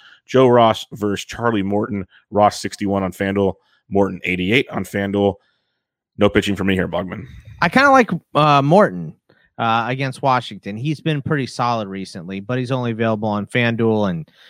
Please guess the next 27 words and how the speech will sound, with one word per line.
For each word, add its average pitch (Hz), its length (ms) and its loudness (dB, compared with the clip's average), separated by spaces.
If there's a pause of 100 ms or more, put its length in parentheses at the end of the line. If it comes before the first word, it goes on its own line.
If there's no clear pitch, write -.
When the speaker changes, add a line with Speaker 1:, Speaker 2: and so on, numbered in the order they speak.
(180)
Speaker 2:
uh, 90 340 0
you 95 140 -6
know, 80 300 -6
l-, 107 180 -4
like 113 260 -2
we've 107 140 0
said 101 220 0
before, 104 420 2
I'm 110 180 2
still, 113 400 4
I'm 131 200 2
just 110 120 -2
gonna 101 180 -4
go 95 160 0
ahead 90 260 -2
and 90 160 -2
pay 92 220 -2
up 87 180 -4
for 80 320 -4
Burns, 87 480 0 (480)
uh, 90 320 2
in 104 180 2
most 95 280 2
scenarios 76 640 -6
in 82 200 -12
FanDuel. 62 540 -12
So, 78 360 -6